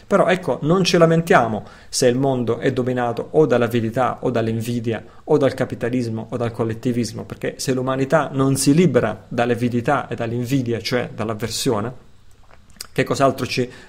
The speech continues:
ci vogliamo aspettare da, eh, in termini di sistema sociale?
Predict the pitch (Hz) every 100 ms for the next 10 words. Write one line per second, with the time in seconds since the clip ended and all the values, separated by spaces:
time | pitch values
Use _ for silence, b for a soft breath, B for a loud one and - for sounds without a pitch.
0 | B - 123 123 123 113 - - 160 -
1 | 107 104 104 101 113 113 104 - 120 -
2 | 117 120 - 107 107 101 117 - 117 107
3 | 113 113 104 117